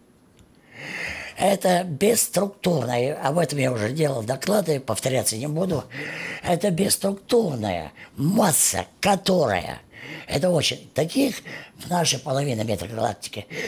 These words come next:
равно числу Пьера Ферма. Э, пятому числу Пьера Ферма. Пять, шесть, э, шесть, шесть, тридцать семь.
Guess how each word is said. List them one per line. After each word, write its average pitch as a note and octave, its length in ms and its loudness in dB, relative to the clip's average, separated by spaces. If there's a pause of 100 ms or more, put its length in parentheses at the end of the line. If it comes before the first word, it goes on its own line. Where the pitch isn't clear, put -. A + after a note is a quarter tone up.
(220)
равно A3+ 440 4
числу C#3+ 400 0
Пьера F3 420 0
Ферма. E2 480 -10 (1080)
Э, C#3+ 240 0
пятому D#3+ 400 0
числу E3+ 240 -2
Пьера A#2+ 360 -4
Ферма. E2+ 380 -6 (1800)
Пять, - 360 2
шесть, - 400 0
э, G2+ 720 -2
шесть, - 300 0
шесть, - 400 -2
тридцать B2 260 -4
семь. D2+ 280 -2